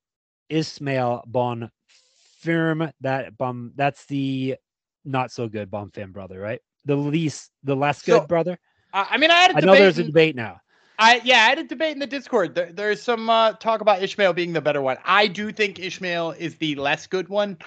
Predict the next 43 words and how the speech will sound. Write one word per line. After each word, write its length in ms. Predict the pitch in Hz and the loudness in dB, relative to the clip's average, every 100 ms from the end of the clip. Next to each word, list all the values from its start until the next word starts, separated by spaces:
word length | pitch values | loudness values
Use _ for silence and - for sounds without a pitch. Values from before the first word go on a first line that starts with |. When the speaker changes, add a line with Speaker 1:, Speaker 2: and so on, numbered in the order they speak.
| - - - - | -20 -20 -20 -4
Speaker 2:
Um, 680 | 156 147 139 139 131 120 123 _ _ _ - - | 2 2 2 0 -4 -10 -16 _ _ _ -20 -16
to 100 | 160 | -6
me, 180 | 175 214 | 0 2
he's 220 | 165 175 | 4 2
less 180 | 156 156 | 4 4
dangerous 540 | - 147 143 143 135 - | 2 -4 -2 -2 -4 -4
and 100 | 131 | -8
a 40 | |
little 200 | 123 127 | -6 -6
bit 140 | 127 | -8
worse 220 | 117 120 - | -8 -10 -10
defensively. 640 | 120 120 107 92 104 95 - | -8 -8 -8 -16 -18 -12 4
But 320 | 170 143 - _ _ _ _ - | 6 6 2 _ _ _ _ -4
uh, 460 | 151 165 180 180 185 | 0 2 2 0 2
apparently 440 | 226 247 247 262 | 2 2 0 -4
there, 240 | 240 233 196 | -2 -2 4
there 140 | 233 | 4
are 60 | 254 | 6
some 200 | 285 285 | 4 4
who 160 | 285 | 2
feel 340 | - 269 262 247 | -4 2 2 2
the 120 | 247 | 0
other 140 | 240 | 0
way, 200 | 165 110 - | 0 -6 -10
but 160 | 127 - - | -20 -20 -8
yes, 420 | 151 104 - _ _ | -8 -8 -16 _ _
uh, 380 | 143 135 139 135 - | -12 -10 -8 -10 -10
I, 140 | 170 - | -10 -2
I 100 | 196 | -2
think 260 | 165 143 120 | 0 -6 -8
the 80 | |
lesser 300 | 120 98 - | -16 -16 -16
of 100 | 120 | -18
the 100 | 104 | -18
two. 160 | 95 - _ _ _ _ _ _ | -20 -20 _ _ _ _ _ _
Speaker 1:
Yep. 180 | 156 165 _ _ - | -10 -10 _ _ -14
Uh, 220 | 139 147 | -8 -6
what 260 | 165 208 185 | 0 2 2
else 240 | 131 - | 2 -2
do 100 | - | -14
we 120 | 120 | -12
have 300 | 110 123 107 | -10 -10 -10
here? 1200 | - - 123 117 120 117 117 117 117 113 117 117 | -14 -14 -8 -6 -4 -4 -6 -6 -6 -8 -8 -8